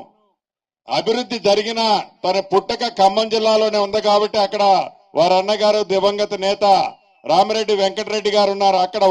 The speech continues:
వారు, ఇక్కడ ఏడు. నల్లగొండలో ఏదైనా ఇబ్బంది వచ్చిందంటే, ఖమ్మం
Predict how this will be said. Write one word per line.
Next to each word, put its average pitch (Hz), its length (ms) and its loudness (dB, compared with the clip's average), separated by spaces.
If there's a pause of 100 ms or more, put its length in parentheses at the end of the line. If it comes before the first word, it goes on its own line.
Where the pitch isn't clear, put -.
వారు, 220 320 4 (160)
ఇక్కడ 208 180 -6 (200)
ఏడు. 202 180 -2 (540)
నల్లగొండలో 233 600 -2 (140)
ఏదైనా 220 300 -4
ఇబ్బంది 226 280 -2
వచ్చిందంటే, 220 440 -4
ఖమ్మం 214 280 0